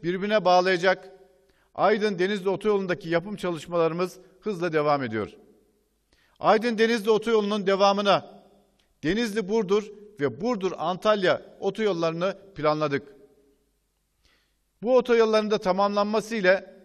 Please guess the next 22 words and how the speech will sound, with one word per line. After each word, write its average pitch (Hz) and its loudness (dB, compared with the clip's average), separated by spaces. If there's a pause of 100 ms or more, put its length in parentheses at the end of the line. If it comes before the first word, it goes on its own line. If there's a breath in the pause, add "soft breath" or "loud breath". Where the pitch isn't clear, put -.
(220)
beş 208 4
yüz 202 -12
seksen 196 -2
kilometrelik 185 -4
devlet 196 2
yoluyla 180 0 (580 soft breath)
altı 175 0
ile 220 2
yedi 196 -2
saat 180 2 (420)
süren 175 0 (380)
İzmir-Antalya 190 0
arasındaki 170 -4
seyahat 185 0 (320)
dört 208 0
yüz 165 -12
kırk 233 -8
kilometreye 170 -4 (300)
ve 139 -4
seyahat 190 2
süresi 175 -8
de 175 2